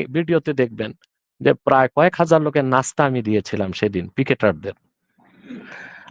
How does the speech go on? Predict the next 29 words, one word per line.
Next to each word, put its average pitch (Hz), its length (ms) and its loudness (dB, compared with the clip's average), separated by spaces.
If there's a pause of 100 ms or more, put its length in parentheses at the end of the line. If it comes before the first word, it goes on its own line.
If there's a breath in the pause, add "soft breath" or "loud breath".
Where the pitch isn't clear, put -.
আমি 160 260 0
সেখানে 139 420 -2
যে 123 160 -2 (420)
দুপুর 185 400 0
একটার 175 460 0
আগে 143 200 -2
পৌঁছেছি - 520 -8
মাদানীনগর 131 560 2
পয়েন্টে, 98 300 -4
এটাই 156 160 2
ছিল 185 180 4
বাংলাদেশের 156 640 4
মূল 170 220 0
পয়েন্ট 110 400 2
হরতালের, 95 480 0 (180)
হেফাজতের 123 460 -2
হরতালের। 101 460 -4 (1400 loud breath)
সেখানে 226 380 4 (600)
সকাল 262 360 6
আটটায় 262 280 4
আমার 233 180 4
কাছে 226 200 -2
খবর 196 280 0
আসলো, 233 180 -2
নারায়ণগঞ্জের 190 560 2
যিনি 180 220 0
নেতা 156 260 4
হেফাজতের, 165 560 0
তিনি 180 220 2